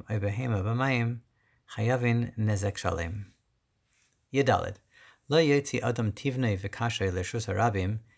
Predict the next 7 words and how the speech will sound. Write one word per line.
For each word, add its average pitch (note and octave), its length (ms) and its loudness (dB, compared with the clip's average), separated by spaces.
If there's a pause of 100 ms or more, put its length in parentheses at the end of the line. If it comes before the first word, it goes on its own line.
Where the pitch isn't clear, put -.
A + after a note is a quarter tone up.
(280)
כדי A2+ 400 4
שידושו G#2+ 920 0 (100)
ויעשו G#2+ 680 -2
לו G#2 200 0
זבל. F2+ 360 -2 (1000)
ואם C3 340 2
הוציאו, A#2 680 -2